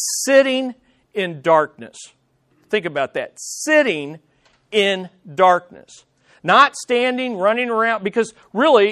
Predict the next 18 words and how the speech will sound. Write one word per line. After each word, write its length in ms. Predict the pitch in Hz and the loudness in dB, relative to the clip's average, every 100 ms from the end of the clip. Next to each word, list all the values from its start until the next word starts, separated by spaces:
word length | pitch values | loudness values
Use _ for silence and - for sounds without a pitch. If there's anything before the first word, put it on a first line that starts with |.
| 202 | 0
if 160 | 214 | -4
you're 100 | 240 | -2
in 140 | 269 220 | -4 -4
total 340 | - 277 269 | 2 2 2
blackness, 840 | 175 - 208 233 247 - 156 151 | -2 -4 2 4 2 -4 -10 -6
what 140 | 233 214 | -2 0
happens? 500 | 226 226 135 101 - _ _ _ _ | 0 -2 -6 -16 -20 _ _ _ _
You're 120 | 196 | -4
paralyzed. 680 | 226 - 254 320 247 127 117 | -2 4 8 8 6 2 -4
You 100 | 196 | -10
can't 400 | 190 - 277 269 | -10 -4 -2 -2
move. 220 | 247 262 165 | -4 -6 -4
You're 180 | 214 | -6
dwelling 840 | 170 120 180 202 254 262 185 160 156 _ _ _ | -6 -8 -4 4 6 6 2 -4 -10 _ _ _
in 320 | - 190 160 | -2 -2 -2
darkness. 540 | 151 226 180 - 127 - - | 4 6 6 0 -18 -12 4
Well, 360 | 208 196 170 _ _ _ _ _ | 8 8 6 _ _ _ _ _
from 440 | - - 214 196 | -2 6 8 8